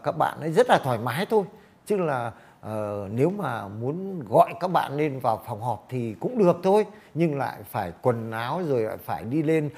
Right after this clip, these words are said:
rồi sắp xếp phòng họp vân vân, thì nó cũng nhiều lít kích. Đấy, tôi muốn là để cho tư tưởng các bạn ấy thoải mái thì họp năm đến mười phút ở trên sân, phổ biến trong một ngày cái chương trình kế hoạch hoặc là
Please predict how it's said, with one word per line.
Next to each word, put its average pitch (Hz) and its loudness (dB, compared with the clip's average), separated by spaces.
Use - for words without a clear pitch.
rồi 113 0
sắp 170 -8
xếp 208 -2
phòng 117 -4
họp 110 -4
vân 143 0
vân, 165 4
thì 113 -6
nó 104 -8
cũng 165 -4
nhiều 127 2
lít 185 4
kích. - 0
Đấy, 113 -4
tôi 143 -2
muốn 135 2
là 143 -4
để 107 -4
cho 131 -8
tư 147 -4
tưởng 120 -8
các 135 -10
bạn 127 -12
ấy 131 -10
thoải 104 -10
mái 101 -6
thì 110 -4
họp 113 -2
năm 170 -2
đến 185 2
mười 135 0
phút 190 -6
ở 107 -8
trên 131 -4
sân, 143 0
phổ 101 -6
biến 117 -2
trong 135 -4
một 107 -12
ngày 113 -8
cái 151 -4
chương 131 0
trình 104 -4
kế 139 -8
hoạch 151 -6
hoặc 123 0
là 107 -2